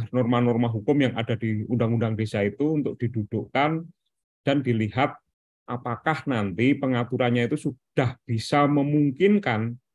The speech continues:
pola-pola pembangunan yang berbasis data yang tadi dengan detail dijelaskan Pak Sofyan, yang memperkuat proses pendampingan dari pemerintah daerah,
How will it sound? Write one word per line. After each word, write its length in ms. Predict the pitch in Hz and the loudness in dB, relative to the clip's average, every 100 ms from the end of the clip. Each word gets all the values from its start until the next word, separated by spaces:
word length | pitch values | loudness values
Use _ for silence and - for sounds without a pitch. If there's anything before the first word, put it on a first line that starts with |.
| _ _ _ - | _ _ _ -2
pola-pola 680 | 147 147 143 143 143 135 135 | 2 4 4 2 4 2 2
pembangunan 640 | 135 123 117 135 147 156 | -2 0 -2 -2 0 2
yang 340 | 135 110 107 110 - _ _ | 2 0 -4 -10 -16 _ _
berbasis 480 | 127 123 123 135 127 | -10 -4 -4 -2 -4
data 480 | 127 107 - 123 135 | 0 -2 2 2 2
yang 160 | 117 | 0
tadi 200 | 110 110 | -2 -4
dengan 360 | - 107 110 104 | -4 -2 0 0
detail 320 | 120 - 123 | -4 0 0
dijelaskan 540 | 110 107 110 104 110 107 | 0 0 -2 -2 -4 -4
Pak 160 | - | -6
Sofyan, 480 | - 104 113 120 123 123 _ _ _ _ - | -4 -2 0 0 -2 -6 _ _ _ _ -2
yang 140 | 117 123 | 2 4
memperkuat 680 | 127 127 - 147 147 - | 4 0 0 2 2 0
proses 240 | 135 135 - | 0 0 -2
pendampingan 640 | 131 127 117 113 135 151 127 | 0 2 2 2 2 4 4
dari 340 | 113 113 110 - _ _ | 2 0 -2 -8 _ _
pemerintah 560 | - 127 123 117 123 123 - _ _ _ _ _ _ _ - | -4 0 2 0 -2 -4 -12 _ _ _ _ _ _ _ -6
daerah, 480 | 120 123 147 143 | 0 2 4 2